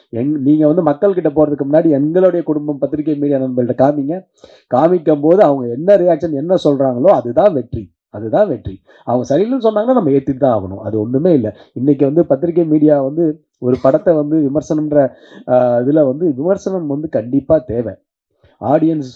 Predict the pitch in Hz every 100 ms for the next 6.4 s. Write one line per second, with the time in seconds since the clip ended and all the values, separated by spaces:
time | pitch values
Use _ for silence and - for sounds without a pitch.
0 | _ 131 123 127 180 160 196 170 180 165
1 | 143 170 160 156 147 156 156 190 180 170
2 | 170 175 143 147 170 165 139 123 104 -
3 | - - 151 151 190 214 202 185 185 202
4 | 175 139 180 214 214 196 202 208 170 147
5 | 151 175 165 156 147 151 160 147 120 131
6 | 147 113 92 87